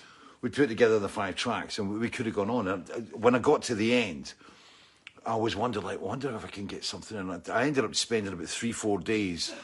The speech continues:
researching the assassination in Sarajevo and,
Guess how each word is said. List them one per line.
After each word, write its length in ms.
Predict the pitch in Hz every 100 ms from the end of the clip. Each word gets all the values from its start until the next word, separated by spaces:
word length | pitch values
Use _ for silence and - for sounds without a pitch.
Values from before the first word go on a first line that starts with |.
| - - - - -
researching 880 | 107 123 113 120 92 - 101 98 92
the 140 | 101
assassination 760 | 92 - 104 95 104 92 - 95
in 80 | 92
Sarajevo 800 | - 104 90 90 104 95 80 71 - -
and, 400 | 85 85 85